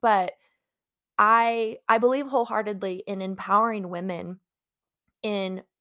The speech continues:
realizing that living in that constant state of fear or letting fearful thoughts rob you of your present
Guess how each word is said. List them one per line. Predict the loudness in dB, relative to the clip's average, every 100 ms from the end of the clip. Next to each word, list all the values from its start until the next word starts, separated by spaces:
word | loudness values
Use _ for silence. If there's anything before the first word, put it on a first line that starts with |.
| -10
realizing | -6 -4 2 2 4 0 0 -4 -8 -10 -10 -14 -18 _ _ _ _
that | -8 0 0 0 -4
living | -4 0 0 0 -2
in | -2
that | -2 -4
constant | -6 -10 -8 -10 -10
state | -8 -6 -2
of | -2 -4
fear | _ -10 -6 -4 -4 -6 -10 _ -6
or | 4 6 6
letting | 0 -2 -2 -6 -10 -14
fearful | -8 -6 -6 -6 -8 -10 -6
thoughts | -2 -2 -4 -8 -18 -18 -20 _ _ _ -16
rob | -8 2 6 6 2
you | -2 -6 -6 -8 -2
of | 0 0 0 -4 -6
your | -6
present | -6 -4 -4 -4 -4 -6 -6 -16